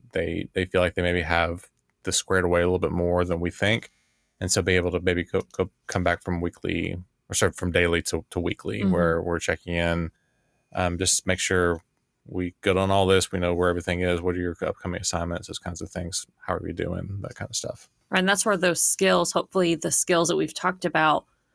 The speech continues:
Speaker 2: will make it where you don't have to stay on top of them for every little thing,
Speaker 1: Mm-hmm.
Speaker 2: but they will take control of that.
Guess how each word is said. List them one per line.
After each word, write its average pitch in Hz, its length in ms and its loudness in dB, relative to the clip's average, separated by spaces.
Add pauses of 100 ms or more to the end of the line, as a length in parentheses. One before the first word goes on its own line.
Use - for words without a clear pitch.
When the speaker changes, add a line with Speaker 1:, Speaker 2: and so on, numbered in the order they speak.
(220)
Speaker 2:
will 175 300 2
make 175 320 0
it 175 160 2
where 165 100 0
you 160 220 -2
don't - 180 -2
have - 280 -4
to - 100 -6
stay - 200 -2
on 151 120 -8
top - 240 -10
of - 80 -12
them - 140 -8
for - 120 -8
every 156 240 -2
little - 240 -6
thing, - 240 -8
Speaker 1:
Mm-hmm. 92 220 0
Speaker 2:
but 170 120 -2 (160)
they 170 180 4
will 156 160 0
take - 240 -4
control 147 360 -4
of 151 120 -4
that. 151 280 -2